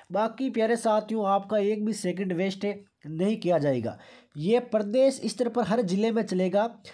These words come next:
जिले के ब्लड बैंक और स्टोरेज सेंटर आपस में लिंक होंगे, जिसमें सरकारी व प्राइवेट को आपस में जोड़ा जाएगा। खास बात यह है कि ये पोर्टल है वो मोबाइल ऐप के जरिए भी लोगों के पास होगा।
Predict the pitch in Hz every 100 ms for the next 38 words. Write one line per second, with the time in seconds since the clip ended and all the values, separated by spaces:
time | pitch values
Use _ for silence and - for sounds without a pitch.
0 | - _ 127 208 254 269 262 226 262 226
1 | 233 247 - 214 220 185 - 226 240 233
2 | 196 190 185 208 185 220 214 214 196 175
3 | 233 165 131 120 117 - - - - _
4 | _ 151 226 226 262 240 196 180 196 233
5 | 254 208 226 - _ _ 185 214 240 247
6 | 240 214 190 233 226 220 226 127 165 214
7 | 208 202 202 220 240 - - _ - 220
8 | 233 214 220 214 185 190 226 208 214 226
9 | 180 196 208 180 190 196 214 190 214 -
10 | - - 185 208 180 185 240 240 220 226
11 | 233 170 175 214 214 220 180 170 220 214
12 | 196 185 196 160 151 143